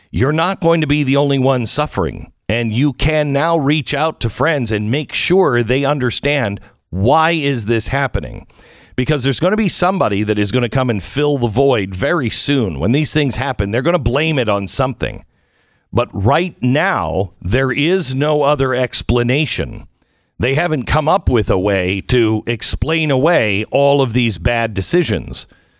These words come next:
So right now, it is good news because you can go to your friends and say, "Do you know that under Donald Trump, we were energy independent?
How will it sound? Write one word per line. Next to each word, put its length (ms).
So 480
right 320
now, 560
it 160
is 160
good 260
news 360
because 280
you 120
can 140
go 120
to 80
your 140
friends 360
and 140
say, 340
"Do 100
you 60
know 160
that 240
under 200
Donald 280
Trump, 320
we 160
were 500
energy 460
independent? 800